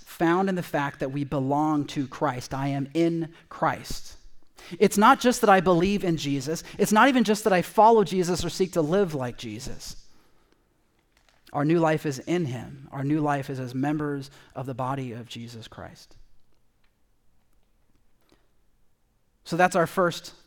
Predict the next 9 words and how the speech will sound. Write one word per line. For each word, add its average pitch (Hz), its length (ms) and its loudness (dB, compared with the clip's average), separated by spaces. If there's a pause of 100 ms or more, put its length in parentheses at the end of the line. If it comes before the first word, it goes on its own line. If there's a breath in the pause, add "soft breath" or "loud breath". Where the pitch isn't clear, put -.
(920)
idea, 127 500 -6 (240 loud breath)
is 151 300 2
that 165 180 2
this 190 380 0
passage 185 440 -2
in 160 120 0
this 165 120 0
whole 180 160 4
book 147 320 0